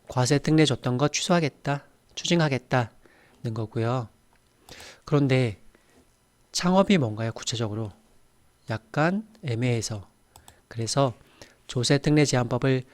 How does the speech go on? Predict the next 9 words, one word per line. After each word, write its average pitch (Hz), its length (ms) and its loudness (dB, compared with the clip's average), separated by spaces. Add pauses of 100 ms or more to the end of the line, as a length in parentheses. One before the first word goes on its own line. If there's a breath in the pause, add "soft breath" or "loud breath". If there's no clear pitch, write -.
(260 soft breath)
따라가 156 340 6
보니까 151 600 0 (640 soft breath)
창업이란 135 760 2 (520)
납세지 143 920 2 (240 soft breath)
관할 131 380 0
세무서장에게 147 800 0
등록하는 123 680 -4
것을 - 720 -6
말한다. 110 560 -4